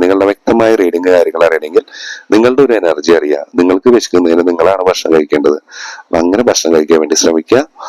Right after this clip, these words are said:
അപ്പൊ എന്റെ അടുത്ത് തന്നെ വന്ന് റീഡിംഗ് എടുക്കണം, എനിക്ക് റീഡിംഗ് കിട്ടണം, ഒരു നിർബന്ധമില്ല. താല്പര്യമുള്ളവർ മാത്രം വന്നാൽ മതി. നമ്മുടെ നെഗറ്റീവും പോസിറ്റീവും ഒക്കെ പറയും, ഒരു സൊല്യൂഷനാണ് നമ്മൾ കൊടുക്കുന്നത്. അല്ലാതെ സന്തോഷിപ്പിച്ച് വിട്ട് നാളെ വരും മറ്റന്നാൾ വരും അത്തരം കേരള സർക്കാരിന്റെ പരിപാടി നമുക്കില്ല.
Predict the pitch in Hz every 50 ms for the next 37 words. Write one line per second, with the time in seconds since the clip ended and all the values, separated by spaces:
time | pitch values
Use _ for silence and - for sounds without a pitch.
0 | - - - - _ - - - 98 90 90 101 113 113 113 120 117 117 113 110
1 | 113 113 110 104 101 101 107 104 - - 98 101 101 101 92 92 - 110 110 110
2 | 98 95 92 98 92 - 95 95 98 117 147 156 147 107 90 80 80 80 82 -
3 | 78 78 - 82 82 80 80 - 87 87 87 85 87 87 85 90 - 87 85 80
4 | 82 87 98 - - 123 113 98 80 76 76 73 73 76 - _ - 95 104 117
5 | 123 113 104 95 - - 92 95 95 92 90 - - 85 85 82 - - 95 -
6 | - 87 78 78 76 78 104 - - - 110 95 90 87 82 - - 98 90 82
7 | 82 80 76 76 76 78 73 71 - - 71 71 73 71 71 - _ - - -
8 | - - - - - - 87 85 85 82 82 85 82 92 92 95 92 92 92 -
9 | - - 98 92 - 107 104 98 - - 92 92 90 85 85 87 85 85 87 85
10 | 85 82 - - 76 82 85 85 82 78 78 78 80 _ _ _ _ _ - 92
11 | - 95 95 95 95 - - - 90 82 85 85 90 90 82 - - 80 78 82
12 | 85 85 78 78 76 - 80 76 71 69 - - 69 67 67 71